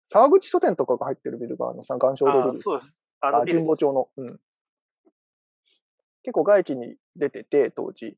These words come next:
Speaker 1: 台湾とかにもね、支店があったはずです。
Speaker 2: ですよね、確か。
Speaker 1: うん。
Speaker 2: あと、外地行ってた本屋って、まあまあ、丸善はまあ、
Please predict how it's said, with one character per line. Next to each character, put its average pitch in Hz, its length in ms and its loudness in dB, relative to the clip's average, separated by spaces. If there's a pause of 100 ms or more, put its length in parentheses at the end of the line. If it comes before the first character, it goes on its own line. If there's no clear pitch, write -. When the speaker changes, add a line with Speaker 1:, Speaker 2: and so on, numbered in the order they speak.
Speaker 1:
台 240 180 4
湾 226 200 2
と 233 80 -4
か - 140 -10
に - 100 -18
も - 140 -16
ね、 - 120 -20
支 - 140 -20
店 120 180 -20
が - 120 -16
あ - 20 -14
っ - 120 -20
た - 80 -20
は - 100 -20
ず - 180 -20
で - 80 -20
す。 - 200 -20 (460)
Speaker 2:
で 190 100 -4
す - 180 -10
よ 117 40 -10
ね、 98 80 -18 (240)
確 120 260 -14
か。 127 100 -12
Speaker 1:
う 127 40 -14
ん。 160 60 -20 (1700)
Speaker 2:
あ 208 140 -4
と、 - 300 -8
外 233 300 -2
地 - 160 -10
行 165 100 -8
っ - 40 -20
て 143 100 -4
た 120 120 -6
本 123 300 -8
屋 104 140 -4
っ - 20 -16 (240)
て、 104 220 -8
ま 214 80 2
あ 208 40 2
ま 151 160 0
あ、 139 100 2
丸 123 280 -2
善 185 220 -4
は - 0 -
ま 113 80 -4
あ、 101 320 -2